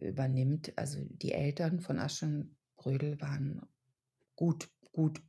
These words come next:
äh, also, waren reich, also, reich, ja, sie waren situiert. Und, ähm, die Stiefmutter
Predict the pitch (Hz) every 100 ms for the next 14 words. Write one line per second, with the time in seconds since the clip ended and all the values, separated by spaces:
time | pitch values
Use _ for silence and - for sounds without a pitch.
0 | _ - - 139 135 131 - - 135 151
1 | _ - - - _ - 147 139 143 139
2 | 165 - - - - - - 135 127 -
3 | - 131 - - 139 - - _ - -
4 | - 139 185 294 - - - - - -
5 | - - - 160 156 156 156 - 151 147
6 | 147 147 151 - _ - - _ _ _
7 | - 147 147 139 139 143 - _ _ _
8 | _ _ _ _ - - 165 156 165 156
9 | 156 147 143 143